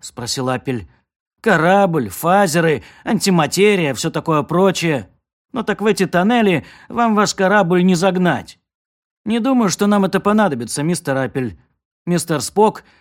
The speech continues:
мне нужна полная компьютерная оценка ситуации, включая опрос каждого, кому хоть что-то известно о происходящем. Мистер Вандерберг,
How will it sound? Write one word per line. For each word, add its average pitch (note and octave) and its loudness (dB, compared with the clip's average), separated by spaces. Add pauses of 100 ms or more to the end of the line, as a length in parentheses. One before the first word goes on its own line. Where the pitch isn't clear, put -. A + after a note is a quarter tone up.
(180)
мне B3 -2
нужна G3+ 2
полная G3 2
компьютерная E3+ 0
оценка F3 -2
ситуации, F3 0
включая D3+ -2
опрос D3+ -4
каждого, D#3+ 0 (300)
кому A#3 0
хоть G3+ 0
что-то F#3+ -2
известно E3 0
о D#3 -2
происходящем. D#3+ -4 (600)
Мистер A3+ 0
Вандерберг, G#2+ -6